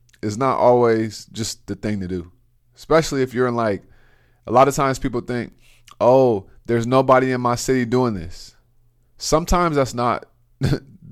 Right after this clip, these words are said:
the reason why you should do it, right? Because what, is your local market ready for that? These are different things that you have to, you have to think about and consider. I'm not saying don't do it,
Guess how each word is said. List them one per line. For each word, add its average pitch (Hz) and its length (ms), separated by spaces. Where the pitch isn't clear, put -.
the 101 220
reason 110 420
why 107 180
you 104 140
should 98 320
do 98 180
it, - 100
right? 95 320
Because 107 300
what, 113 340
is 123 140
your 123 120
local 147 320
market 139 340
ready 110 240
for 143 160
that? 175 240
These 143 180
are 143 100
different 123 300
things 127 280
that 107 180
you 110 60
have 107 220
to, 92 240
you 101 100
have 104 100
to 92 80
think 107 240
about 95 220
and 92 100
consider. 92 480
I'm 95 80
not 123 160
saying 113 200
don't 101 220
do 135 200
it, - 180